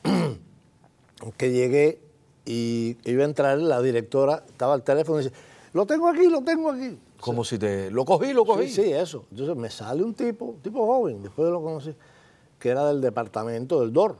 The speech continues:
Speaker 1: del departamento de Aldana, y me dice
Speaker 2: De Aldana nada
Speaker 1: Sí,
Speaker 2: menos.
Speaker 1: sí, me dice, "Oye, mm, ¿cuándo tú puedes pasar por aquí?". "Mañana a las once". Le digo, "Oye, me estás citando ya, eso no es cuando yo puedo, me estás citando, mañana a las once estoy ahí".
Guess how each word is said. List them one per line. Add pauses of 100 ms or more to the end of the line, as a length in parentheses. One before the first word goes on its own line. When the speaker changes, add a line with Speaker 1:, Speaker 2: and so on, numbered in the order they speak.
(120)
Speaker 1:
del
departamento
de
Aldana, (160)
y
me
dice
Speaker 2:
De
Aldana
nada
Speaker 1:
Sí,
Speaker 2:
menos.
Speaker 1:
sí,
me
dice, (600)
"Oye, (340)
mm, (340)
¿cuándo
tú
puedes
pasar
por
aquí?". (220)
"Mañana
a
las
once".
Le
digo,
"Oye,
me
estás
citando
ya,
eso
no
es
cuando
yo
puedo,
me
estás
citando,
mañana
a
las
once
estoy
ahí".